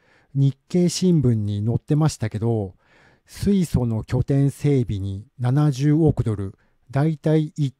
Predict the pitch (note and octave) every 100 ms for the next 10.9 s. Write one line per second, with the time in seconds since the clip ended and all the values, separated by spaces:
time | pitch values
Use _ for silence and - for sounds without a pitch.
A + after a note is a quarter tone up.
0 | _ - C#3+ C3+ C3 B2+ B2+ B2 A2+ A2
1 | A#2+ F#2+ - - _ _ _ _ _ -
2 | C#3 D3+ D#3 D#3+ D#3+ D3+ C#3+ D3+ - D3+
3 | A#2 G#2 G2+ G#2+ _ _ - - A3+ G3+
4 | C#3+ A#2+ G#2 G2 F#2+ - A#2 E3 G3 F#3
5 | - B2 G#2+ G2 - B2+ C#3 C#3 F3+ E3+
6 | C3+ - B2 A2 A2 - _ _ _ _
7 | _ - - A#2+ E3+ D#3+ D#3+ D#3 E3 C#3+
8 | A2+ G2+ G2 G2+ _ _ - - A3+ F#3+
9 | - A#2 A2 G#2 - C#3 B2+ C3+ C#3 C#3
10 | - C#3+ A#2+ A2+ G#2 G#2+ G2+ - -